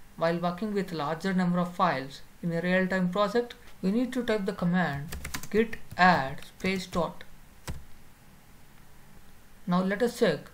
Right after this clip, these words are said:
whether all the files were added to the staging area from the repository folder.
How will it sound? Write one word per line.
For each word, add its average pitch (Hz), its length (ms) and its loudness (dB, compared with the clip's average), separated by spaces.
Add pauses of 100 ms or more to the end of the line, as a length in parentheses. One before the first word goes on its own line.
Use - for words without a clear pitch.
(140)
whether 185 300 0
all 220 240 4
the 214 80 0
files 196 340 0
were 180 140 -2
added 175 320 0
to 175 80 -2
the 151 200 0 (460)
staging 190 500 2
area 151 480 0
from 160 220 -4
the 190 80 -2
repository 165 540 -4
folder. 160 380 -2